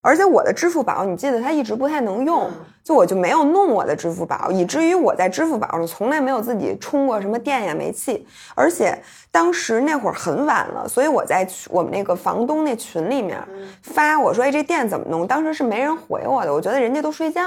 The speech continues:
Speaker 1: 了。我突然想，我现在应该怎么办呀？我找谁？而且我当时都没有穿正经的衣服，
Speaker 2: 嗯，
Speaker 1: 你知道吗？
Speaker 2: 我懂。
Speaker 1: 然后就是完全抓瞎，然后家里也没有手电，但是我的手机就剩一点点点电了。然后我就在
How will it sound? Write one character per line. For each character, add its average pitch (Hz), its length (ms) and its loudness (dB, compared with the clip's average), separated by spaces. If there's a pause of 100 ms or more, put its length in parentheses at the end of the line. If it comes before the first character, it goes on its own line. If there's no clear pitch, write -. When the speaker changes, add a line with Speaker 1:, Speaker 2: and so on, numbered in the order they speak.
(140)
Speaker 1:
了。 - 180 -8 (460)
我 190 100 4
突 285 140 -2
然 339 100 2
想， 320 160 0
我 185 140 2
现 233 100 -4
在 277 140 2
应 277 100 2
该 330 140 0
怎 - 100 -2
么 - 160 -8
办 240 240 0
呀？ 135 220 -4 (320)
我 330 100 4
找 - 300 4
谁？ - 580 0 (300)
而 294 140 4
且 359 80 4
我 339 160 4
当 311 240 0
时 320 120 0
都 339 100 2
没 277 140 4
有 277 180 2
穿 294 300 0
正 262 200 0
经 185 200 -2
的 85 80 -2
衣 254 260 2
服， 240 80 2
Speaker 2:
嗯， 226 220 4
Speaker 1:
你 208 100 4
知 208 80 0
道 160 240 4
吗？ 147 80 -2
Speaker 2:
我 - 60 -4
懂。 - 40 -12 (300)
Speaker 1:
然 330 160 2
后 359 100 6
就 330 160 4
是 311 60 4 (140)
完 214 280 4
全 254 240 2
抓 226 300 2
瞎， 214 480 2
然 202 160 4
后 294 80 6
家 330 200 4
里 311 60 4
也 285 60 4
没 226 100 4
有 254 120 4
手 - 360 2
电， 254 240 4
但 262 80 4
是 277 80 6
我 220 120 8
的 - 80 6
手 190 240 2
机 254 180 -2
就 294 100 4
剩 302 160 2
一 403 280 4
点 180 340 2
点 175 240 0
点 - 240 -6
电 180 180 -2 (100)
了。 - 140 -10 (320)
然 - 80 0
后 370 100 4
我 320 40 6
就 240 60 6
在 254 200 2